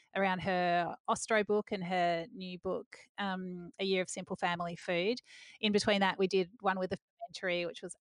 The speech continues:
ace, and now we've got one that's on sale for Hetty McKinnon, To Asia with Love. So I think,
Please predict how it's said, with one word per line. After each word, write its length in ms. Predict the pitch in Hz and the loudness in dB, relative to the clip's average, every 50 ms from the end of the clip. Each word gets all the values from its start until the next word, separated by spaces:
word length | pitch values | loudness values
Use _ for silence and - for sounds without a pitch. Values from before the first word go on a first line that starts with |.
| - | -2
ace, 360 | 185 170 170 175 208 - - | 0 0 0 0 -2 -6 -6
and 140 | - 190 190 | -8 -8 -6
now 220 | 180 180 175 175 175 | -2 -2 -2 0 0
we've 220 | 180 180 175 - | -2 -2 -4 -2
got 220 | - 185 165 - | 0 0 0 0
one 440 | 180 180 170 175 170 175 175 175 202 - | -2 -2 -2 -4 -6 -10 -10 -10 -6 -6
that's 180 | 196 175 - - | -6 -6 -4 -6
on 140 | 180 175 | -8 -8
sale 420 | 170 - 190 175 175 175 175 175 - - _ | -2 0 2 4 4 4 4 2 0 -4 _
for 100 | 185 180 - _ | -10 -10 -10 _
Hetty 180 | 185 185 180 | -6 -6 -4
McKinnon, 500 | 185 175 - - - 185 180 190 233 262 - | -4 -6 -6 -2 -2 0 0 2 0 0 0
To 100 | - - - | 0 0 2
Asia 280 | 175 180 175 185 180 | 2 2 2 2 0
with 180 | 175 175 - - | 0 -2 0 0
Love. 300 | 180 170 175 185 226 - - _ - - - - - _ | 0 2 4 2 2 0 -6 _ -20 -20 -20 -20 -18 _
So 180 | - - 220 | -2 2 4
I 1000 | 214 208 208 208 202 202 202 202 202 208 208 208 202 - - - _ _ _ 233 214 - | 6 8 8 8 8 8 8 8 6 6 6 6 4 2 0 -6 _ _ _ 0 0 2
think, 200 | 277 262 254 247 | 2 2 2 0